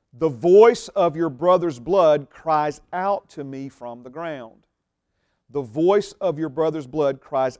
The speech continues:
out to me from the ground. Now, keep those verses in mind. Let's go now to Hebrews chapter eleven and verse four.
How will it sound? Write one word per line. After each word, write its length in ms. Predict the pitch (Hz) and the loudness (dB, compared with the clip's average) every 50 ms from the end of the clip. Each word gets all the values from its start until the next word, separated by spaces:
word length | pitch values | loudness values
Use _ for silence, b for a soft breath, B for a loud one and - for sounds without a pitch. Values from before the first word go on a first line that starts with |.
| - - | -10 -8
out 300 | 165 165 170 190 - _ | -6 -4 -4 -6 -8 _
to 140 | - 156 143 | -18 -16 -14
me 320 | 135 127 120 120 120 117 _ _ _ _ _ _ _ _ _ _ | -12 -12 -12 -14 -14 -16 _ _ _ _ _ _ _ _ _ _
from 540 | _ - - 135 131 127 127 127 127 131 - _ | _ -12 -8 -6 -4 -4 -4 -6 -8 -12 -18 _
the 120 | 120 127 | -14 -14
ground. 500 | 110 123 143 143 139 131 117 113 - _ _ | -10 -6 -6 -6 -6 -6 -10 -12 -16 _ _
Now, 340 | 120 143 139 127 117 - _ _ _ _ _ _ _ _ _ _ _ _ _ | -12 -10 -8 -8 -10 -10 _ _ _ _ _ _ _ _ _ _ _ _ _
keep 280 | _ - - 214 196 - | _ -10 -10 -10 -4 0
those 180 | 226 226 220 | 0 0 0
verses 380 | 185 208 214 202 - - 175 202 | 2 2 0 0 0 -6 -8 -8
in 100 | 208 185 | -6 -6
mind. 240 | 170 156 147 143 147 | -4 -6 -6 -6 -4
Let's 200 | 156 165 - - | -6 -6 -6 -6
go 180 | - 185 175 | -4 -4 -2
now 220 | 170 170 165 165 160 | -2 -4 -6 -6 -8
to 120 | - 151 | -8 -12
Hebrews 480 | 139 - 185 190 185 151 170 175 160 - | -16 -12 -10 -8 -6 -4 -6 -6 -6 -8
chapter 380 | - - 151 147 143 - 156 | -10 -6 -6 -6 -6 -6 -8
eleven 320 | 156 143 135 135 123 131 131 | -6 -2 -2 -2 -2 -4 -10
and 100 | 123 113 | -12 -10
verse 220 | 117 113 - - | -10 -10 -10 -12
four. 440 | - - 170 165 151 135 117 113 | -12 -6 -2 -2 -2 -2 -2 -6